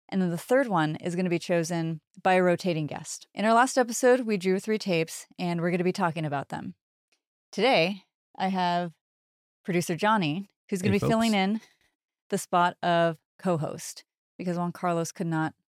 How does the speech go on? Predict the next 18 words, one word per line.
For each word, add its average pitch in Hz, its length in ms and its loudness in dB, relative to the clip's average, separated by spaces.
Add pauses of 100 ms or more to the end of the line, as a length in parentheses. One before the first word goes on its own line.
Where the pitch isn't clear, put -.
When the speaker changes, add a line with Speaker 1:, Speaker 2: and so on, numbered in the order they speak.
Speaker 1:
make 160 160 -12
it - 100 -14
tonight. - 300 -14 (140)
But 196 420 -2 (160)
Johnny 233 240 2
watched 233 260 2
all 226 80 6
these 214 180 2
tapes 226 220 0
with - 140 -12
me, 156 140 -2
so 180 200 -2
instead 180 280 0
of 190 100 0
asking 180 300 2
me 160 80 -2
questions 208 480 -2
about 151 360 2